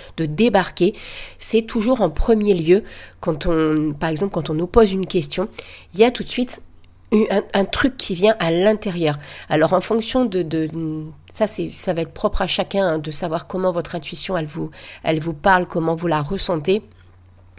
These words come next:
Mais par exemple, chez moi, ça va vraiment être un truc qui va se sentir avec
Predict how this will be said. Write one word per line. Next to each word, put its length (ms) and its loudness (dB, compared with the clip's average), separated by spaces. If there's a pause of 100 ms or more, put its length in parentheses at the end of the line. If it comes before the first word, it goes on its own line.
(440)
Mais 80 4
par 180 0
exemple, 320 2
chez 200 -2
moi, 280 4 (320)
ça 200 -4
va 160 2
vraiment 580 0
être 200 0
un 100 0
truc 260 -10
qui 140 -10
va 120 -4
se 160 -6
sentir 540 0 (160)
avec 340 -4